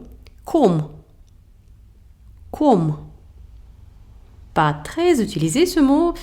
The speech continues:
Cela veut dire, euh, une boule, mais tout de même, un bon exemple. Comme. Mais si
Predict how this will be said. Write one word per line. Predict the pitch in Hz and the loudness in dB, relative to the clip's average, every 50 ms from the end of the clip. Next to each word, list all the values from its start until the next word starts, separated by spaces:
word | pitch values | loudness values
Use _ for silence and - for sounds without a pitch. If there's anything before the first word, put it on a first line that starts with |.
| - - - - - - | -12 -18 -20 -20 -20 -20
Cela | - - - 170 170 165 | -14 -6 -2 0 0 0
veut | 156 156 165 156 156 | 0 0 0 0 0
dire, | 160 156 160 190 196 202 196 | 0 0 -2 -2 -2 -2 -2
euh, | 175 160 156 151 - | -4 -4 -4 -2 -2
une | 180 156 151 147 147 | -2 -2 -2 -2 -2
boule, | 139 160 190 240 277 294 320 370 381 381 - | -2 0 0 2 4 4 4 2 2 0 -2
mais | 202 185 180 175 165 160 156 151 | -2 0 0 2 0 0 -2 -2
tout | - - | -2 0
de | 170 247 | 2 4
même, | 269 185 151 151 160 165 - - - | 4 4 4 2 0 -2 -4 -8 -6
un | - 151 156 | -4 -2 -2
bon | 156 170 202 285 | 0 0 0 0
exemple. | 302 214 151 135 - - 147 - - - - - - - - - | -2 -2 -2 -4 -6 -8 -10 -14 -16 -20 -20 -20 -20 -18 -12 -2
Comme. | - 247 233 180 139 127 - - - - - - - - - - - - - - - - - - - - - - - - - - - - - - | 2 4 4 4 2 0 -4 -8 -12 -16 -20 -20 -20 -20 -20 -20 -20 -20 -20 -20 -20 -20 -20 -20 -20 -20 -20 -20 -20 -20 -20 -20 -20 -20 -8 -2
Mais | 202 196 190 185 | 0 2 2 2
si | 190 - - | 2 0 -2